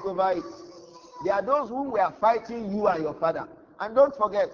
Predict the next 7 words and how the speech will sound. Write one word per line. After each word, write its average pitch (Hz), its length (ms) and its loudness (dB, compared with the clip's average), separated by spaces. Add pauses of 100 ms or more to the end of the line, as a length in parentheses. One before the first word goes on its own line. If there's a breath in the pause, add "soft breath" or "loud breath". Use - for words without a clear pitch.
on 208 160 2
the 208 80 -6
day 208 140 -8
of 262 240 4
Khandaq, 196 460 -4
Ghazwatul 202 520 -2
Ahzab, 170 580 -2